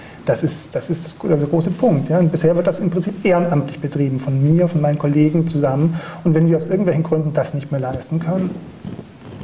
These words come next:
also man hat diese, es fehlt diese, diese Verankerung, ähm, dass es über die Person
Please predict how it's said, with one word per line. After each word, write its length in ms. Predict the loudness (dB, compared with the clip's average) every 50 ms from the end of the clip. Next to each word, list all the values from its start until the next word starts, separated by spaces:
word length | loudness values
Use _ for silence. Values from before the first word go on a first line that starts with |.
| -2 -2 -2 -2 -4 -8 -10 -12 -10 -10 -8 -2 2
also 320 | 2 4 4 2 2 0 -4 -8 -10 -12 -14 -16 -20 -20 -20 -20 -6 -2
man 160 | -2 0 2
hat 160 | 0 0 2
diese, 220 | 0 0 0 0 -2 -6 -12 -18 -10 -6 -4
es 160 | -4 -2 0
fehlt 420 | 2 2 2 2 0 -2 -4 -4
diese, 400 | -2 0 2 2 2 2 0 -2 -2
diese 200 | -2 -2 -2 0
Verankerung, 920 | 0 -2 0 0 0 2 2 2 2 2 2 2 2 2 0 -2 -2 0
ähm, 340 | 2 2 4 2 2 -2 -4 -4
dass 180 | -6 -4 -4
es 140 | -4 -6 -6
über 240 | -6 -4 -2 -2 -2
die 80 | -2 -4
Person 640 | -2 -2 0 0 2 0 0 0 2 2 0 0